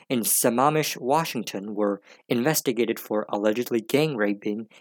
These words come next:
a sixteen-year-old girl from another school. Hector maintains he was never accused of sexual misconduct or assault. More details on this story can be found on our website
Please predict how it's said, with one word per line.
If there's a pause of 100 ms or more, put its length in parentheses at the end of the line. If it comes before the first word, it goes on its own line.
(100)
a
sixteen-year-old
girl
from
another
school. (420)
Hector
maintains
he
was
never
accused
of
sexual
misconduct (240)
or
assault. (500)
More
details
on
this
story (240)
can
be
found
on
our
website